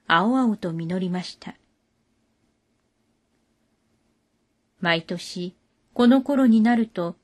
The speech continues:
悪い虫がつくのでありましたから、今年はどうか満足に実を結ばせたいと思いました。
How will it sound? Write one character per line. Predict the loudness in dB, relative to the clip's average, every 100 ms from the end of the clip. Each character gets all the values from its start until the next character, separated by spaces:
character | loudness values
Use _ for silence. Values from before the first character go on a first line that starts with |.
| _ _ _
悪 | -8 -2 2
い | 2
虫 | 0 -6 -6
が | -6
つ | -8 -8
く | 0
の | 2 2
で | -2
あ | -4
り | -4
ま | -4
し | -6
た | -10 -12
か | -8
ら、 | -8 -10 _ _ _ _ _
今 | -10 -6
年 | -6 -6 -6
は | -6 -6 _ _ _ -6
ど | 2 2
う | 2
か | 0
満 | 2 4 2
足 | 0 -4
に | -4 -4 -8 _ _ _
実 | -4 -2
を | -2
結 | -6 -6
ば | -6 -4
せ | -4
た | -2 -2
い | -2
と | -6
思 | -6 -8
い | -6
ま | -8
し | -10 -16
た。 | -18